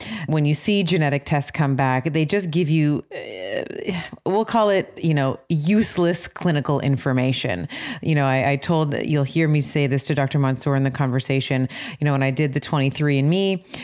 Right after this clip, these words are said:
test, you know, it told me that I'm very likely to have a unibrow. And it's like, I know that, <laughs> you know, like, I don't need to take a genetic test.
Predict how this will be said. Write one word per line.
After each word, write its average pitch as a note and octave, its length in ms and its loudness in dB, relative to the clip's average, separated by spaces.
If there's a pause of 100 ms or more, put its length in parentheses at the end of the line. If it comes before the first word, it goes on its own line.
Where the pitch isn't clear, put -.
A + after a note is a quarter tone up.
(180)
test, E3+ 380 0
you E3+ 80 2
know, D3 140 2
it - 80 -2
told F3+ 240 0
me E3+ 240 4
that D3+ 160 2
I'm D3 180 2
very D3+ 360 4
likely C3+ 420 2
to C#3+ 120 0
have C3+ 200 0
a C#3 60 0
unibrow. B2+ 640 0
And D#3+ 100 2
it's E3+ 160 -2
like, F3+ 280 0 (140)
I C#4 160 2
know C4+ 240 2
that, B2 360 -2 (120)
<laughs> - 120 -4
you - 260 0
know, A#3 160 -4
like, C#4 280 -2
I A#3+ 60 0
don't B3+ 220 0
need A3 180 2
to A#3 100 0
take - 360 -4
a F3 40 -2
genetic D3 480 0
test. C#3+ 320 0